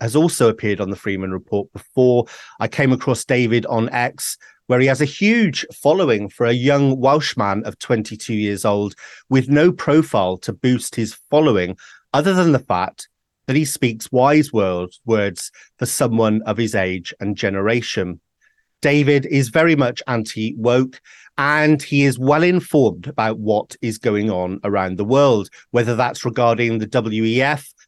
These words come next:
the W H O, or wider geopolitics. As I said, he has a large following on social media, and I think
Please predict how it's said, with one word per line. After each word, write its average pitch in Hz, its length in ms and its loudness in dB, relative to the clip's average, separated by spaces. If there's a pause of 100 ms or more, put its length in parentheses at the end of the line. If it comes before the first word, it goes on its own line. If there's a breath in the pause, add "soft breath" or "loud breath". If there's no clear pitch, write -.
(160)
the 135 80 -2
W 120 360 2
H - 320 0
O, 127 220 4
or 135 260 4
wider 117 520 0 (100)
geopolitics. 98 1120 -6 (600 soft breath)
As 143 140 -2
I 156 80 4
said, 170 320 0
he 139 80 0
has 139 160 2
a 143 60 2
large 156 500 4
following 123 380 0
on 113 100 -2
social 113 400 -4
media, 107 500 -2
and 117 120 -2
I 143 160 2
think 98 340 -8